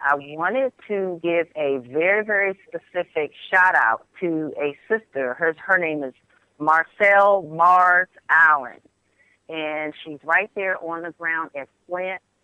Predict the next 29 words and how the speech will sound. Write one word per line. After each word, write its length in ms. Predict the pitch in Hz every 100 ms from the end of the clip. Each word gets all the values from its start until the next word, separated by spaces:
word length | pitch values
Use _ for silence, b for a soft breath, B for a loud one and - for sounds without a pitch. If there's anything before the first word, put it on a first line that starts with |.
| _ _ _ _ -
She 180 | 196
has 200 | 185 147 - _
partnered, 600 | 180 175 - 170 165 160 -
um, 420 | 147 147 147 139 -
with 280 | 147 185 -
us. 260 | 170 165 175 _ _
Uh, 120 | 147 131
this 140 | 170 170
sister 300 | 180 - 170
has 180 | 160 151 135
raised 560 | 151 165 165 170 165 -
over 240 | 147 139 131
fifty 300 | 180 175 170
thousand 520 | 170 160 156 151 151 135
dollars 520 | 151 160 165 165 165 _ _ _ _ _
thus 160 | 165 151 _ -
far 500 | 175 175 175 175 - -
for 100 | 143
water, 520 | 135 165 185 185 185 _ _ _ _ _ _ 147
and 180 | 147 139 -
she 140 | 185
has, 320 | 170 156 151 - 151
uh, 280 | 147 143 139 -
committed 520 | 143 156 165 165 160 _ -
to 340 | 170 156 147 151 -
purchasing 640 | 190 180 180 - 180 170
and 100 | 147
has 200 | 151 147
already 400 | 165 165 170 160